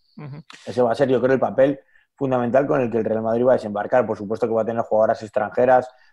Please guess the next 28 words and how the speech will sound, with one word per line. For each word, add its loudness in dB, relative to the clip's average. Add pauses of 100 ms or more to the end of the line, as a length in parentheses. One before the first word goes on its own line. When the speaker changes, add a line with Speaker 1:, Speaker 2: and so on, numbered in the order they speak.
Speaker 2:
como -12
ya -6
se -4
ha -4
confirmado -2 (300)
alguna, -2
como -6
Aslani, -2
que, -6
que -10
va -6
a -8
continuar. -4
Entonces, -10
bueno, -10
yo -10
creo -4
que, -4 (640)
que -10
sí -10
que -4
es -4
cierto -4
que, -4 (260)
que -10
el -14
Real -8
Madrid, -6